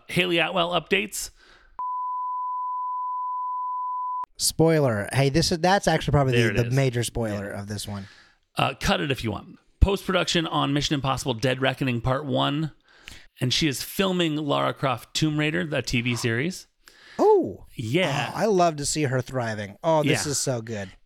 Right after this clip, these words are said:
Speaker 1: And she's also filming Mission Impossible Dead Reckoning Part Two. So
Speaker 2: Mm-hmm.
Speaker 1: I guess she doesn't die in Dead Reckoning Part One.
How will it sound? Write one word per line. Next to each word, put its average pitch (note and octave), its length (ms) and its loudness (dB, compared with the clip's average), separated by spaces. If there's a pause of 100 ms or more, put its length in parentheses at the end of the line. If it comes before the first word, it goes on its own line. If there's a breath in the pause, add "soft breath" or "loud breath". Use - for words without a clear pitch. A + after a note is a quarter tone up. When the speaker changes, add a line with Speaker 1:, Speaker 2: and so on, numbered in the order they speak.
(120)
Speaker 1:
And F3+ 120 2
she's E3+ 140 0
also F3 240 4
filming C3+ 540 2
Mission C#3+ 260 2
Impossible B2 360 0
Dead B2 220 0
Reckoning A#2 360 0
Part A#2+ 320 0
Two. C3+ 220 4
So A#2+ 340 2
Speaker 2:
Mm-hmm. A2+ 280 -6
Speaker 1:
I C#3 100 2
guess C3+ 340 2
she D3+ 200 2
doesn't B2 400 0
die G#2+ 300 0
in G#2+ 300 -2
Dead G2+ 240 -2
Reckoning G2 400 -4
Part - 300 -8
One. A2+ 360 -10